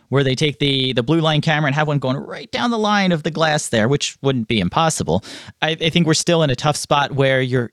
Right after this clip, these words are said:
you might not always have the best angle to see. Some buildings might be better than others when it comes to that. So, if anything, I could see the league's reluctance to use it just because you don't always have a great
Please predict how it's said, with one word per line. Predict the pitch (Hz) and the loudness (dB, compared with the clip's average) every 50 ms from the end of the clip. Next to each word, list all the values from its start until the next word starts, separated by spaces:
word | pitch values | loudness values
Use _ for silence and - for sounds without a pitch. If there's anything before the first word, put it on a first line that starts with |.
| - | -10
you | 156 123 139 | -6 -2 0
might | 139 143 156 160 | 2 2 2 0
not | 147 143 - | 0 -2 0
always | - 135 143 147 143 - | 2 2 2 2 0 0
have | 156 139 135 | 0 0 0
the | 135 | 0
best | 117 123 120 120 - - | 0 0 0 -2 -4 -4
angle | 117 123 123 120 120 | -2 0 0 0 0
to | 110 113 110 | 0 0 -2
see. | - - 151 143 127 | 0 0 0 2 2
Some | - 175 170 160 | 2 2 2 2
buildings | 123 156 147 147 147 143 135 - - | 2 2 2 2 2 0 0 0 0
might | 143 135 131 127 113 | 0 0 0 -2 -2
be | 123 127 127 | -2 -2 -2
better | 117 113 123 120 123 131 123 | 0 0 0 0 2 2 0
than | 117 123 107 104 | 2 0 0 2
others | 110 113 113 117 107 104 - | 0 0 0 0 -2 -2 0
when | 117 107 107 | 0 0 0
it | 104 - | -2 -2
comes | - 120 110 107 104 - | 0 0 2 2 0 0
to | - 107 | 0 0
that. | 101 98 95 101 - - - - - - | 0 2 0 -2 -4 -8 -18 -18 -10 -6
So, | - - 147 139 135 127 127 123 - _ _ _ _ _ - | -2 0 2 2 2 0 0 -4 -8 _ _ _ _ _ -2
if | 190 208 202 - | 0 0 2 2
anything, | 170 170 180 170 143 - 143 135 | 2 2 2 0 0 0 0 0
I | 127 123 | 0 -2
could | - 147 - | -2 -2 -2
see | - 156 | 0 0
the | 147 143 | 0 0
league's | 139 147 135 123 123 | 0 -2 -2 -2 -2
reluctance | 135 127 127 131 135 - 139 127 117 - | 0 0 0 0 0 0 -2 -2 -2 -2
to | - 127 | -4 -2
use | 113 117 131 131 120 | 0 0 0 0 0
it | 127 - 107 - | -2 -4 -4 -4
just | - - 156 156 - | -2 -2 0 -2 -2
because | - 143 127 - 143 123 - | -4 -2 0 0 0 0 0
you | 120 | 0
don't | 117 127 135 135 | 2 2 2 2
always | 127 123 117 - | 2 0 -2 -2
have | - 131 123 | -2 0 0
a | 113 | 0
great | 101 - 120 131 123 - | -2 -2 -2 -2 -2 -4